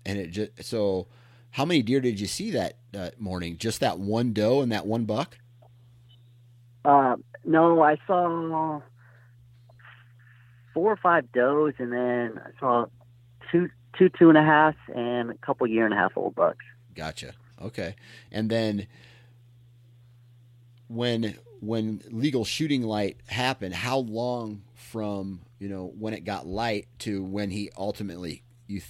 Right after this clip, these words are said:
Speaker 1: you feel that he came back with chasing this doe?
Speaker 2: Uh, two or three hours. I mean, I kept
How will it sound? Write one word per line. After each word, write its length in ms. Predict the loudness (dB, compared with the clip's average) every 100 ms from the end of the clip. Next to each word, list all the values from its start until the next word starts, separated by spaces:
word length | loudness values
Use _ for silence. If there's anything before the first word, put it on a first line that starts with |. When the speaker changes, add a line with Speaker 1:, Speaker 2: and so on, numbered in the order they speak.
| -20 -12
Speaker 1:
you 100 | -12
feel 420 | -8 -4 -4 -4
that 300 | -8 -8 -8
he 180 | -8 -10
came 340 | -8 -8 -6
back 540 | -4 -2 0 -2 -6 -20 _ _ -20 -20 -10
with 340 | -2 -2 -2 -6
chasing 340 | -4 -4 -6
this 160 | -10 -8
doe? 320 | -6 -6 -8 -18 -20 -20 -20 -20 _ _ _ _ _ _ _ _ _ _ _ _ _ _ _ _ _ _ -8
Speaker 2:
Uh, 380 | -4 2 2 2 -2 2
two 120 | 4
or 60 |
three 280 | 6 8 10
hours. 420 | 10 8 4 0 -6
I 60 | -8
mean, 160 | -4 -2
I 100 | 0
kept 260 | 0 0